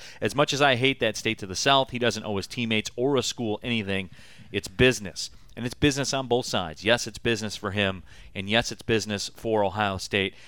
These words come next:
And, and the, this isn't, I say this, and this will kinda let you know where I stand in, in terms of the matter, but what you can't deny is what I'm about to say is fact,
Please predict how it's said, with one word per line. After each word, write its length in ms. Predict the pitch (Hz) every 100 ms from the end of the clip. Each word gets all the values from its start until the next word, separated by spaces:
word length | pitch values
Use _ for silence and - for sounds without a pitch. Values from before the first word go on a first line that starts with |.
| - -
And, 160 | 117 -
and 200 | 117 117
the, 140 | 147 - - -
this 240 | 156 -
isn't, 300 | 175 151 135 - - - - - - - -
I 120 | 131
say 260 | - 139 143
this, 400 | 147 151 - - - - - 95
and 100 | 98
this 120 | 101
will 80 | 110
kinda 220 | 123 107
let 260 | 113 -
you 40 | 110
know 140 | 107
where 180 | 101 95
I 120 | 104
stand 480 | 110 127 117 117 117
in, 120 | 95
in 180 | - 95
terms 280 | 117 110 104
of 60 |
the 60 | 104
matter, 340 | 110 117 120 - - - - - - -
but 180 | - 107
what 200 | 113 -
you 60 | 110
can't 460 | - 135 131 131
deny 420 | 117 113 120 123 101
is 140 | 92
what 120 | 110
I'm 140 | 110 107
about 280 | 101 104
to 40 | 98
say 260 | - 107
is 140 | 92 -
fact, 460 | 110 98 82 -